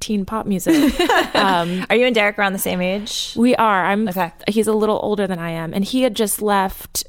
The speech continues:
Speaker 1: a band called Poison the Well, which was a hardcore band, and they had toured extensively and put out many records. And so he was totally burnt out on that and was looking to do something new. So we c-,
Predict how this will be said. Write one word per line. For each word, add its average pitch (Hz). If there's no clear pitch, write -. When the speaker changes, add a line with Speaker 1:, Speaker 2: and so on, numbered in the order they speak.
Speaker 1:
a 196
band 185
called 175
Poison 185
the 180
Well, 170
which 175
was 170
a 175
hardcore 175
band, 170
and 165
they 170
had 170
toured 175
extensively 180
and 170
put 175
out 160
many 175
records. 165
And 180
so 170
he 311
was 277
totally 269
burnt 202
out 185
on 185
that 202
and 196
was 190
looking 196
to 180
do 185
something 175
new. 185
So 208
we 208
c-, -